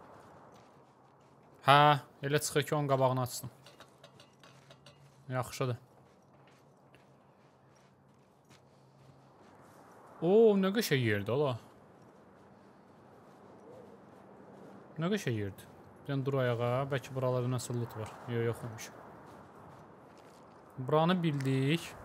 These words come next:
Nəcəb adamlar yoxdur. Və ümid eləyirəm, zombilər də yoxdur.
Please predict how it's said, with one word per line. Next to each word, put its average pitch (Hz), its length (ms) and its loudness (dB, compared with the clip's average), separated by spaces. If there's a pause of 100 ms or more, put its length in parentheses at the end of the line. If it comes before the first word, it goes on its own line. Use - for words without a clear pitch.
(800)
Nəcəb 180 320 6
adamlar 127 480 4
yoxdur. 117 420 -2 (1900)
Və 147 240 4
ümid 190 180 6
eləyirəm, 175 400 4
zombilər 131 480 4
də 104 80 -2
yoxdur. - 320 -8